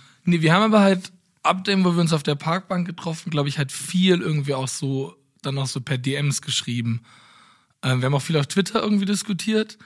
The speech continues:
aber wir haben auch dann so D Ms geschrieben, weil ich erinnere mich nämlich noch, als wir auch, ich wahrscheinlich auch über so kulturelle Aneignung diskutiert haben. Und ich fand so, ich war so voll anti. Und, äh, dann kamst du mit subkulturelle Aneignung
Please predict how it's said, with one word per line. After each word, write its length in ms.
aber 140
wir 60
haben 60
auch 80
dann 140
so 80
D 140
Ms 240
geschrieben, 340
weil 100
ich 100
erinnere 240
mich 200
nämlich 320
noch, 320
als 260
wir 140
auch, 180
ich 80
wahrscheinlich 440
auch 340
über 160
so 120
kulturelle 480
Aneignung 320
diskutiert 500
haben. 220
Und 100
ich 100
fand 240
so, 440
ich 140
war 80
so 80
voll 260
anti. 460
Und, 460
äh, 420
dann 120
kamst 300
du 40
mit 100
subkulturelle 640
Aneignung 580